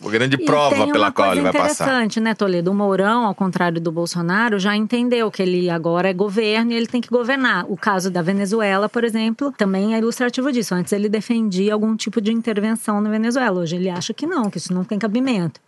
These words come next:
Speaker 2: Porque é diferente você tá sentado na cadeira, né?
Speaker 1: Sim, e
Speaker 2: Agora tem consequência no que você fala ou faz.
Speaker 1: e consequências muito práticas e
Speaker 2: Gravíssimas.
Speaker 1: graves e
Speaker 2: É.
Speaker 1: sanguinolentas, dependendo da, do
Speaker 2: Isso
Speaker 1: que
Speaker 2: é
Speaker 1: se
Speaker 2: bom,
Speaker 1: faz,
Speaker 2: que
Speaker 1: né?
Speaker 2: alguém tenha juízo, né? <laughs>
Speaker 1: Agora,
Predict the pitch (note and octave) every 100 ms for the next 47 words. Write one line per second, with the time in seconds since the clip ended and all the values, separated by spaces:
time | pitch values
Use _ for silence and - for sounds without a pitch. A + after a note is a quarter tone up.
0 | _ - G#3 F3+ C#4 D4+ D#4 C#4 B3+ A3+
1 | - G3+ G3+ F#3 F#3 F#3+ - F3 E3+ D#3+
2 | D3+ E3+ A#3 - _ - C3+ - F#2+ A2+
3 | C3+ E3+ F3+ G#3 A#3 A#3+ B3 A#3+ C#4 B3
4 | B3 B3+ - E3+ D#3+ D#3 D#3+ - E3 G3+
5 | F#3+ G3 E3+ D#3+ F3+ D3+ C#3+ - - C#2+
6 | E2 C#2+ - G2 F#2+ B2 C#3+ E3 A#2+ A2+
7 | C#3 D#3+ D#3+ A2+ A2+ E3+ G3 G3 F#3+ C4+
8 | F#3 C3 B2 D3 F3+ G3+ G#3 F#3 G3 F#3+
9 | E3+ C3+ A2 G2 - C#3+ C3 D#3 E3+ C3
10 | D3+ D#3 A#2 A#2 G#2+ G#2+ G#2+ B2+ C3+ C3+
11 | C3+ - - F#4 A#4+ A4+ F#4 A4 F#4+ B3+
12 | - B3 C#4+ C#4 C#4+ B3+ A#3 D4 A#3+ A3
13 | A#3+ C4 A#3 A3 - C#4 - D4 D3 D#3